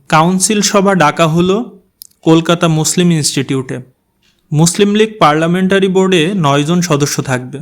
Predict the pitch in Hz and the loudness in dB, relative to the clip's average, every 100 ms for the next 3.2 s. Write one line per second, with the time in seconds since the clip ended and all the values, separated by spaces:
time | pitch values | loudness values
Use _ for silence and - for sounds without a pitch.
0 | 135 _ _ _ _ _ _ _ - 151 | -16 _ _ _ _ _ _ _ -2 0
1 | 160 190 190 208 175 190 190 185 240 - | 2 0 0 2 2 2 2 0 -2 -8
2 | - 165 175 - - - 147 - 160 - | 0 0 2 -2 -4 -2 -2 -2 -4 -2
3 | 127 | -4